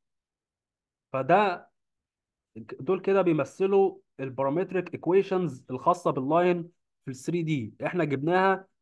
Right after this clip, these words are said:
جبنا الايكويشنز دي بدلاله الفيكتور التاني ده اللي هو موازي بالظبط للفيكتور ده، تمام؟ فطبعا القيمه بتاعت ال تي دي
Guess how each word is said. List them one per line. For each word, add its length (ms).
جبنا 220
الايكويشنز 480
دي 300
بدلاله 500
الفيكتور 400
التاني 360
ده 260
اللي 140
هو 80
موازي 360
بالظبط 420
للفيكتور 520
ده، 260
تمام؟ 420
فطبعا 420
القيمه 300
بتاعت 260
ال 160
تي 340
دي 320